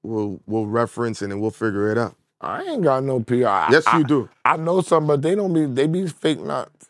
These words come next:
Speaker 1: 'Cause you talk
Speaker 2: fucking
Speaker 1: mean
Speaker 2: with
Speaker 1: to
Speaker 2: me.
Speaker 1: them. Like, yeah, you know how you be, like, mad aggressive. "Yeah, sup?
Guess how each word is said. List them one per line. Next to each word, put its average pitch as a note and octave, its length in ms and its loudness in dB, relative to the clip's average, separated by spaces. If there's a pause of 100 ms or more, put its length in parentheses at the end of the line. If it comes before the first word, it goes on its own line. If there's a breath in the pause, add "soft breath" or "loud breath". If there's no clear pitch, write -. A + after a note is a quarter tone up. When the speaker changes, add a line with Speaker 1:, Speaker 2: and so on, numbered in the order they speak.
(220)
Speaker 1:
'Cause A3+ 160 4
you B3 160 4
talk C4+ 240 4
Speaker 2:
fucking D4+ 140 6
Speaker 1:
mean D#4 240 4
Speaker 2:
with D#4 100 4
Speaker 1:
to D4 60 6
Speaker 2:
me. C4+ 80 4
Speaker 1:
them. E3 320 0 (720)
Like, C4+ 180 6
yeah, E4 400 4 (160)
you A#3+ 100 0
know D#4+ 100 4
how A#3+ 100 4
you A#3+ 120 0
be, G#3+ 120 -4
like, F3 280 -6
mad G3+ 220 4
aggressive. G#3+ 460 2 (120)
"Yeah, F#4+ 420 0 (340)
sup? F4+ 440 2